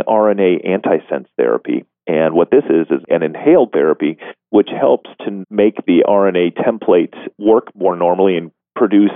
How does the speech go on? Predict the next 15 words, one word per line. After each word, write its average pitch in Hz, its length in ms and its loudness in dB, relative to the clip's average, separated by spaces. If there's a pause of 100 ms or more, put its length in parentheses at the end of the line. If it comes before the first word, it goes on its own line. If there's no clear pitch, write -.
a 78 140 2 (100)
functional 101 460 -4 (100)
C 85 120 2
F 78 80 0 (100)
T - 60 2
R 62 120 2
protein. - 500 -6 (600)
And 90 280 0
a - 100 -2
company 107 760 -2 (320)
called 90 240 0
Pro 107 160 0
Q 92 280 -2
R 123 420 2
has 95 160 0